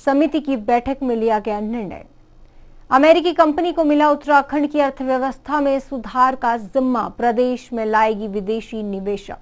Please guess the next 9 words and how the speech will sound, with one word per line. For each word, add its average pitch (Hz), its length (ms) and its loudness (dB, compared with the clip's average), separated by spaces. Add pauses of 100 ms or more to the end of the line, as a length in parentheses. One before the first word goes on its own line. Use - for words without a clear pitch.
(840)
काशीपुर 294 380 2
में 302 200 2
शादी 277 300 0
के 269 140 0
नाम 254 300 0
पर 269 220 -2
किशोरी 269 580 -2 (380)
की 269 320 -4
सौदेबाजी, 262 840 0